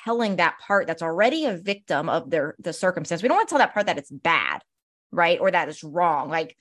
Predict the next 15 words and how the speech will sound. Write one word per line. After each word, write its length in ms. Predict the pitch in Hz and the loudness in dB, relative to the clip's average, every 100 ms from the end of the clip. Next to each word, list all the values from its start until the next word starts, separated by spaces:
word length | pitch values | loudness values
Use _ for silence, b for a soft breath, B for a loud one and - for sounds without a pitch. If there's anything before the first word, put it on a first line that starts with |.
| b b | b b
"Yeah, 260 | 226 302 - - _ | 0 2 2 -4 _
you 140 | 196 240 | -6 -4
should 240 | - 320 | -2 -2
be 140 | 208 143 | 0 -2
angry. 360 | 143 107 - - | -4 -10 -4 2
This 180 | 254 | 4
is, 160 | 269 226 | 4 2
this 180 | 254 254 | 0 0
situation's 520 | 277 247 226 180 - _ - | -4 2 2 0 -10 _ 2
horrible," 500 | 294 190 - - - | 4 4 -2 -12 -12
you 100 | 185 | -4
know? 100 | 180 | -4
So 120 | 175 208 | 0 4
that 220 | 233 - | 2 2
part 260 | - 262 | 2 2